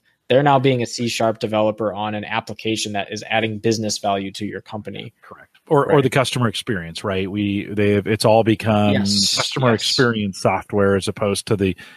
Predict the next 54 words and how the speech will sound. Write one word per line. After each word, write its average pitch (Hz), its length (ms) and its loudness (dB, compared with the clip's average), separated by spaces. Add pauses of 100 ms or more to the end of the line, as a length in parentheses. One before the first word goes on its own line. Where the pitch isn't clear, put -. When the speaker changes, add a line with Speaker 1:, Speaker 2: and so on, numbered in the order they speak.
(100)
Speaker 2:
infrastructure 104 1160 2
that 92 140 0
holds 104 300 -2
it 101 80 2
all 90 160 -2
together. 95 440 -2
And - 100 2
yet - 80 6
Speaker 1:
Right. 123 100 2
Speaker 2:
that 135 180 0 (480)
infrastructure 151 720 0
jobs 117 440 2
have 117 120 0
gotten 127 200 -2
very 123 160 2
specialized - 680 -4
in 98 100 -10
some 147 160 0
ways. 90 240 0
Speaker 1:
Yes. 107 40 0
Speaker 2:
Like, 101 140 0 (260)
we 120 80 -8
still 156 260 4
have 127 220 4 (440)
A 131 140 0
W 120 320 2
S 113 220 -2
ad-, 110 340 -2
administrators 110 1000 0
and 104 140 -6
folks - 240 -2
who 117 100 -2
know 107 180 0
Azure 101 600 0
and, 95 180 -4 (360)
you 135 100 2
know, 131 80 4
some 151 280 2
Speaker 1:
Right. 151 60 4
Speaker 2:
of 127 80 -2
those 131 280 4
things, 120 380 0
even 135 180 0
though 117 120 2
they're 117 120 0
not 110 220 -2
on-prem 139 600 2
anymore, 85 540 -2
we 92 80 0
still 107 240 -2
have 95 140 -6
folks - 360 -4
managing 90 520 -6
those. 85 300 -8